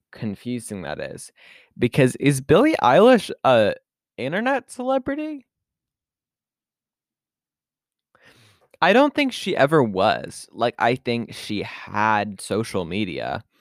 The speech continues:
but that's just because she's, like, a Gen Z. <laughs> Like,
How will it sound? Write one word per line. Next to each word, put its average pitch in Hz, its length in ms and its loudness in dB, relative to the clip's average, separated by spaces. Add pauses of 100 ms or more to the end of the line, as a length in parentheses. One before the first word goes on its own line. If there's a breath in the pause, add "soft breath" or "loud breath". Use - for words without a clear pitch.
(840)
but 110 320 -2
that's 113 340 0
just - 380 -2 (540)
because - 1000 -4 (520)
she's, - 400 -12 (340)
like, 85 320 -2 (1120)
a 98 120 0
Gen 95 300 -2
Z. 87 540 -8
<laughs> - 40 -20 (300 loud breath)
Like, 147 360 4